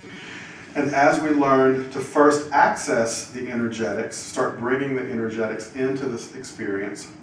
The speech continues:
then we also slowly learn how to let go, how to surrender to those movements, because it is,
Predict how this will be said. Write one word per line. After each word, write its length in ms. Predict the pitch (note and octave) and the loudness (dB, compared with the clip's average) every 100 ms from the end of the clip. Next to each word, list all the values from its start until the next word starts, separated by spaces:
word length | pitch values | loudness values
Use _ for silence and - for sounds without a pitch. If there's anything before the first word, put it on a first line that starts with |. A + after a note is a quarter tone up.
| - | -10
then 360 | B2+ C#3 D3+ | -2 2 2
we 100 | C#3 | 2
also 360 | B2 A#2+ - C3+ | 2 0 -2 -6
slowly 560 | - A#2+ A#2 A#2 A#2 A2+ | -6 -4 -2 0 0 -2
learn 480 | G#2+ G#2+ G#2 G#2+ | -4 -6 -6 -8
how 320 | - G#2+ G#2 G#2 | -10 -8 -8 -10
to 200 | - G2+ | -12 -12
let 280 | G2 F#2+ | -10 -12
go, 180 | - - - - | -14 -14 -16 -16
how 80 | G2+ | -16
to 140 | - G2+ | -14 -14
surrender 680 | - G#2 G2 G#2 G#2 G#2+ | -10 -8 -8 -8 -8 -10
to 100 | - | -10
those 260 | - - - | -12 -12 -10
movements, 380 | - - - - | -10 -10 -12 -10
because 420 | A#2+ B2+ C3+ C3 | -8 -4 -2 -2
it 100 | B2+ | -2
is, 320 | A#2 A2+ | -2 -4